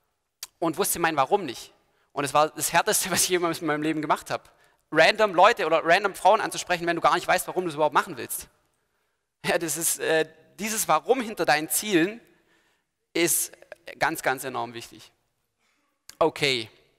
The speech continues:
Kurz zu diesem psychologischen Konzept, dem, dem unterbewussten Konzept, was deine Handlungen formt, dein Leben formt. Ich bin der Meinung,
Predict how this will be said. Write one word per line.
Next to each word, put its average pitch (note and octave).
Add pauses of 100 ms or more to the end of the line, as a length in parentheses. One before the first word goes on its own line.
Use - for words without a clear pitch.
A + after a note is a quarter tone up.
(1000)
Kurz -
zu G3+
diesem F#3+
psychologischen A3+
Konzept, - (1900)
dem, E3
dem E3
unterbewussten G3
Konzept, -
was E3+
deine D#3+
Handlungen F3
formt, F#3
dein D#3+
Leben F3
formt. F3+
Ich -
bin G3+
der F3+
Meinung, F#3+